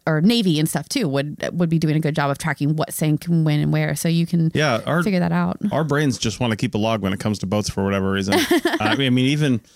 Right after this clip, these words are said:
Speaker 2: even people that live privately on sailboats and things like that, I mean, they always keep a log.
Speaker 1: Mm-hmm.
Speaker 2: It's like, you don't keep a log.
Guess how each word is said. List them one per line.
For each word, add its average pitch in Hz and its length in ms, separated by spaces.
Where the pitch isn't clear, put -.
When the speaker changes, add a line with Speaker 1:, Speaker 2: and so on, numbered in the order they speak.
Speaker 2:
even 147 240
people 131 260
that 117 100
live 113 260
privately 104 540
on 101 300
sailboats 110 520
and 101 100
things 104 200
like 98 140
that, 110 260
I 113 40
mean, 110 180
they 107 260
always 110 240
keep - 180
a - 20
log. 92 360
Speaker 1:
Mm-hmm. 294 540
Speaker 2:
It's 113 140
like, 113 260
you 110 120
don't 156 160
keep - 180
a 123 40
log. 110 300